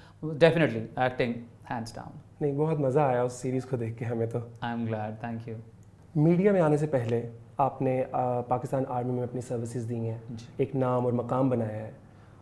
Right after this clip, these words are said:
Speaker 2: और मीडिया को अगर हम देखें तो इसकी अपनी एक स्ट्रगल है,
Speaker 1: या।
Speaker 2: तो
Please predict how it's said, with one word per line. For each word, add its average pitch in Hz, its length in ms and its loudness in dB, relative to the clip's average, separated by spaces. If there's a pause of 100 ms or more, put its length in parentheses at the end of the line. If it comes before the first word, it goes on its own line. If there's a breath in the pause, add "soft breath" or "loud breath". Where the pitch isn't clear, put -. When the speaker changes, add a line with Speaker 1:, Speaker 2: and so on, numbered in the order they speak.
Speaker 2:
और 135 80 2
मीडिया 139 380 2
को 185 100 2
अगर 175 120 2
हम 175 120 2
देखें 147 320 4
तो 147 280 0
इसकी 143 260 -2
अपनी 143 260 2
एक 127 100 -2
स्ट्रगल 117 220 -2
है, 110 220 -6 (600 soft breath)
Speaker 1:
या। 110 80 -8
Speaker 2:
तो - 300 -2